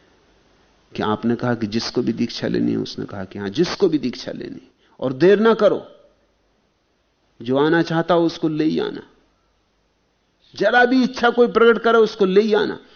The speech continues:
पर उस आदमी ने कहा, "आप जिंदगी भर तो कहते रहे ये, ये शर्तें पूरी।" उस फकीर ने कहा, "तुम समझे नहीं, अब तक मैं योग्य नहीं था किसी को दीक्षा देने के,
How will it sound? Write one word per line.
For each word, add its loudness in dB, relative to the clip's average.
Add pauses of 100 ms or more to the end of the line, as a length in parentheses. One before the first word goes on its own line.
(200)
पर -2
उस -8
आदमी 0
ने 2
कहा, -6
"आप -4
जिंदगी -2
भर -4
तो -6
कहते -4
रहे -6 (960)
ये, 4
ये 6
शर्तें -4
पूरी।" -4 (680)
उस -8
फकीर -2
ने 0
कहा, -4
"तुम -4
समझे -4
नहीं, -8 (360)
अब -4
तक -2
मैं 0
योग्य 0
नहीं -2
था -6
किसी -6
को -4
दीक्षा -4
देने -6
के, -18